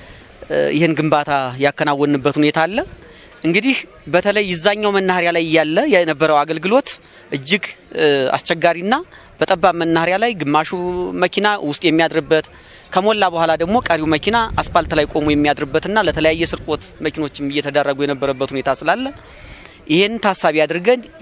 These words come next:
የዚህ መናኸሪያ ፋይዳ ትልቅ መሆኑን በማመን የከተማ አስተዳደሩ አመራር ይሄንን መናኸሪያ ወደፊት ለሌሎችም አካባቢዎች ተሞክሮ የሚሆን መናኸሪያ፣ ቅድም እንደተናገርኩት ይሄ መናኸሪያ የተሰራው በከተማ አስተዳደሩ በጀት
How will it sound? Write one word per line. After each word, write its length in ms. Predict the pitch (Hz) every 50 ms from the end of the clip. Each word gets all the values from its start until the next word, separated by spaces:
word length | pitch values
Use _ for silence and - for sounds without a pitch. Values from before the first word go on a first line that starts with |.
| 156
የዚህ 400 | 143 151 170 185 185 185 214 196 - -
መናኸሪያ 500 | 165 175 180 190 180 170 160 156 151 139
ፋይዳ 260 | 135 151 160 180 185 233 220
ትልቅ 260 | - 185 190 214 -
መሆኑን 340 | 185 160 151 151 143 139 131
በማመን 380 | 123 135 135 139 139 139 139 135
የከተማ 300 | 127 - 139 131 127 127
አስተዳደሩ 400 | 123 - 139 127 127 123 127 120 123
አመራር 420 | 127 139 160 180 190 220 226 - - - - - - - - - - - - - - -
ይሄንን 340 | - 143 156 156 160 160 165 - - 156
መናኸሪያ 520 | 151 147 143 143 139 135 143 151 190 226 269 - - - - - - - - - - - - - - -
ወደፊት 440 | 131 143 139 156 151 - 214 - - - - - - - - - -
ለሌሎችም 560 | 135 156 156 156 156 156 147 - - - 170 165 -
አካባቢዎች 600 | - 131 - - 147 147 143 143 170 190 214 - - - - - - - - -
ተሞክሮ 460 | - 143 143 151 151 - - - 165 165 156
የሚሆን 460 | 143 139 143 143 143 151 165 170 170 170 -
መናኸሪያ፣ 500 | 139 139 131 131 135 123 123 120 123 113 113 - - - - - - -
ቅድም 260 | - 165 151 147 160 165
እንደተናገርኩት 760 | 156 147 143 143 143 143 139 139 143 156 151 - 214 214 - - - - - - - - - - - - - - - -
ይሄ 120 | - 147 165 175
መናኸሪያ 400 | 175 170 165 151 147 147 139 139
የተሰራው 420 | 135 - - - 160 175 202 220 214
በከተማ 360 | 170 143 135 147 147 151 143 139
አስተዳደሩ 440 | 131 - 147 135 139 127 135 131 131
በጀት 340 | 120 127 127 123 127 123 -